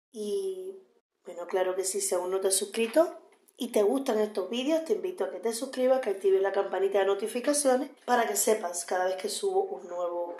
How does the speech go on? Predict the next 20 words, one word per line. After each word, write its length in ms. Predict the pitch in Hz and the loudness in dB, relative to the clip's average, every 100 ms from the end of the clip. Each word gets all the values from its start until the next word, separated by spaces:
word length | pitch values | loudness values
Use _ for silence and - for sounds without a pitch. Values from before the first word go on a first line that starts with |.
| - | -12
interactivo, 880 | 180 175 170 160 - 254 269 262 254 | -14 -10 -10 -10 -6 -2 0 6 6
un 100 | 208 | 6
nuevo 260 | 165 160 165 | 2 -4 -2
vídeo, 340 | 262 262 247 | -2 2 2
una 100 | 185 | 2
nueva 220 | 175 165 | 0 0
lectura, 520 | 160 160 - 240 226 - - - | 0 -4 -2 2 2 0 -14 0
para 180 | 233 247 | 4 4
que 60 | 226 | 2
estés 240 | - 220 | 0 2
al 160 | 220 208 | 2 2
tanto 340 | 196 202 208 | 0 2 2
de 80 | 185 | 2
los 140 | 175 | 0
nuevos 480 | 180 180 185 185 - - - - | 2 2 0 -4 -12 -20 -20 -14
vídeos 320 | - 190 196 196 | 2 6 6 4
que 160 | 202 | -2
subo 500 | - 185 175 175 - 180 | -2 -2 -2 -2 -4 -2
al 180 | 175 | -4
canal. 320 | 170 165 180 | -2 -6 -6